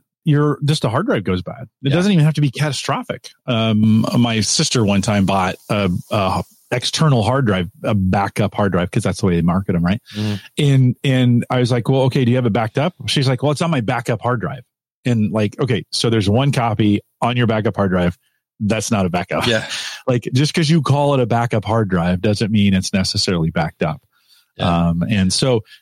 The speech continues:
Speaker 1: that's the other, yeah, I bought this U S B drive and I moved all my stuff there and it's backed up now. And I was like, "No, that's not, that's not really the case."
Speaker 2: Well,
Speaker 1: Uh, you need to make sure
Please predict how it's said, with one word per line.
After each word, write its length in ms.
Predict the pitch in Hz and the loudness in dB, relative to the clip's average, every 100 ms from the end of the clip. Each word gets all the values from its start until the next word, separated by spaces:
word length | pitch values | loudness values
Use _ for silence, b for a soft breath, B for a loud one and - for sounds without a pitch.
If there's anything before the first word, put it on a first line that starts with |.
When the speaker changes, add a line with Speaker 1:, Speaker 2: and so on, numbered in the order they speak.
| - | -4
Speaker 1:
that's 220 | 139 - | -4 0
the 140 | 135 | 0
other, 320 | 120 123 123 120 | 2 2 2 2
yeah, 160 | 117 | 0
I 60 | 117 | 0
bought 180 | 131 139 | -2 0
this 180 | 127 | 0
U 100 | 127 | 2
S 140 | 127 - | 0 0
B 160 | 143 | 0
drive 340 | 160 104 95 95 | 2 2 2 2
and 80 | 104 | 0
I 60 | |
moved 300 | 98 113 120 | 2 2 2
all 160 | 110 120 | 2 2
my 140 | 123 | 2
stuff 340 | 120 123 120 - | 0 -2 -2 -2
there 240 | 135 123 | 0 0
and 100 | 92 | 0
it's 140 | 90 | -2
backed 340 | - 98 113 131 | -4 -4 -2 -4
up 140 | 123 | -2
now. 300 | 123 135 131 | 0 0 2
And 80 | 104 | 0
I 40 | |
was 100 | 98 | -2
like, 120 | 104 107 | -4 0
"No, 800 | 135 151 165 170 170 170 170 160 | 2 2 2 2 2 2 2 0
that's 240 | 147 - | -2 -2
not, 240 | 147 - - | -2 -4 -2
that's 240 | 135 131 143 | -2 0 -2
not 160 | 127 | -2
really 580 | 107 107 117 117 110 98 | 0 2 2 2 2 2
the 120 | 90 92 | 0 -2
case." 600 | 107 85 85 - - - | -4 -2 -2 -2 -4 -4
Speaker 2:
Well, 220 | 113 90 | -2 0
Speaker 1:
Uh, 20 | 87 | 0
you 120 | - | 2
need 140 | 85 | 0
to 40 | 82 | 0
make 200 | 82 - | -2 -4
sure 180 | - | -8